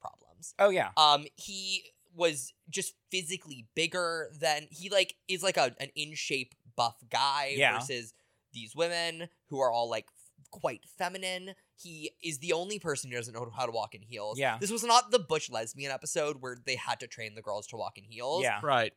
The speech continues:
Speaker 1: All of these girls already could. Um, I think that it can be a double-edged sword because I think that had Hollywood had a guy,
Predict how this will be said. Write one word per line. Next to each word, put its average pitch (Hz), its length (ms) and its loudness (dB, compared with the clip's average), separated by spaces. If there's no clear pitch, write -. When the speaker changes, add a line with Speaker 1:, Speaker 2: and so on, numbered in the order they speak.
Speaker 1:
All 165 240 4
of 156 80 -6
these 143 180 -10
girls 113 240 -2
already 90 260 -6
could. - 360 -18
Um, 120 520 2
I 202 100 6
think 226 200 -6
that 285 100 -4
it 269 80 -2
can 247 100 -12
be 233 100 0
a 214 40 4
double-edged 165 520 2
sword 180 460 -4
because 180 260 -12
I 175 120 2
think 165 460 -6
that 160 200 4
had 160 260 4
Hollywood 170 680 2
had 127 200 -2
a 120 60 -4
guy, 110 540 -2